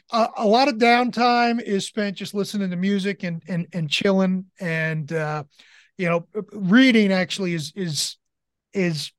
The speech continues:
good for me because then I can control the pace and time and what I want. Uh, it's, it's unplugging. You know, I'm not a gamer. I spend a lot of time in front of studio cameras and equipment and computers. So I try to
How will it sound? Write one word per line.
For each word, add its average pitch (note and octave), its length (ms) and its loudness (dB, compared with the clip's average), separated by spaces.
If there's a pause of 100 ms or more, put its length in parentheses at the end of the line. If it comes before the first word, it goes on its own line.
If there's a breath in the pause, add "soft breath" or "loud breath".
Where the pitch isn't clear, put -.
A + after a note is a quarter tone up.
(120)
good F3+ 240 4
for F#3+ 80 -10
me E3 100 -6
because D#3 280 -6
then F#3+ 160 0
I F#3+ 100 0
can - 140 -18
control F3+ 340 0
the E3 80 -6
pace F#3+ 420 -2
and F3 120 -8
time E3+ 400 -4
and D#3 100 -8
what E3 140 -2
I E3 80 -4
want. D#3 340 -4 (460 soft breath)
Uh, C#3 340 -4 (320 loud breath)
it's, F3 360 -2
it's G#3 160 -4
unplugging. D#3+ 640 0 (200)
You D#3 80 -10
know, D#3 60 -4
I'm E3 80 -2
not F#3 160 2
a F3+ 40 0
gamer. F3 720 -2
I E3 60 -2
spend F3+ 260 0
a E3+ 40 0
lot F#3+ 300 6
of G#3+ 80 0
time G3+ 300 0
in F3 80 -4
front G3 240 -2
of D#3 100 -6 (140)
studio G3 500 -2
cameras F#3 600 -4
and E3 220 -8 (180 loud breath)
equipment F#3+ 600 0
and D#3 100 -8
computers. F3+ 580 -2 (280 loud breath)
So E3 460 0
I F3+ 80 -6
try F#3+ 200 0
to D#3+ 120 -2